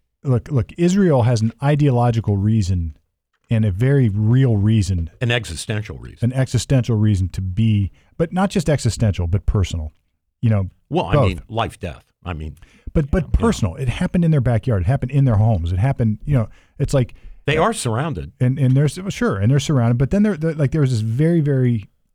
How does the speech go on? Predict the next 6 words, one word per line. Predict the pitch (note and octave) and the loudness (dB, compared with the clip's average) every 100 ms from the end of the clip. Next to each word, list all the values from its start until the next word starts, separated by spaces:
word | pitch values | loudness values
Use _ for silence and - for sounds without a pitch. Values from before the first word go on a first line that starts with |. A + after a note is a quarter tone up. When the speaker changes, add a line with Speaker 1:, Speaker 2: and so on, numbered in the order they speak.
| _ | _
Speaker 1:
um, | A#2+ G#2+ G2 F#2 - _ _ _ _ _ _ - | -6 -4 -4 -6 -12 _ _ _ _ _ _ -12
clean, | - E3+ D#3+ D#3 C#3+ - _ _ _ _ - | -4 0 0 0 -2 -4 _ _ _ _ -6
obvious | D3 C#3+ C#3 B2+ - - _ _ _ | -2 2 4 2 0 -4 _ _ _
intrusion | C3+ A#2 - B2 B2 G#2 F#2+ E2 D#2+ - | -2 -2 0 2 2 2 0 0 -6 -4
into | A#2 G#2+ - | 0 2 2
their | G#2 G2+ G2 G2 | 0 2 0 -2